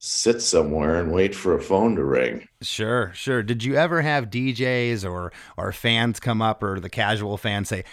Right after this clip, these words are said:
Speaker 2: "Hey, you gonna play the Waiting by the Phone song?" 'Cause again, this sounds like a chorus. You know,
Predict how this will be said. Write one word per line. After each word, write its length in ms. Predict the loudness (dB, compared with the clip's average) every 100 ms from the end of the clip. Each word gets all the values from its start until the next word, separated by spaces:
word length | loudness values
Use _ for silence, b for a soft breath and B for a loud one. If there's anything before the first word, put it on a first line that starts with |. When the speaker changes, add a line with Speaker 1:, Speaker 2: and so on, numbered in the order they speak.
| B B
Speaker 2:
"Hey, 160 | 2
you 120 | 2 4
gonna 200 | 2 0
play 260 | 0 0
the 100 | 2
Waiting 320 | 2 2 2
by 140 | 2 2
the 100 | 0
Phone 340 | 0 0 0
song?" 360 | -2 -4 -4 -6
'Cause 160 | -2 -2
again, 480 | 0 2 4 2 4
this 280 | 4 4 0
sounds 360 | 2 2 2
like 180 | 2 0
a 60 | -4
chorus. 840 | -6 2 4 4 2 -8 -14 -16 _ _
You 140 | 0
know, 260 | 2 2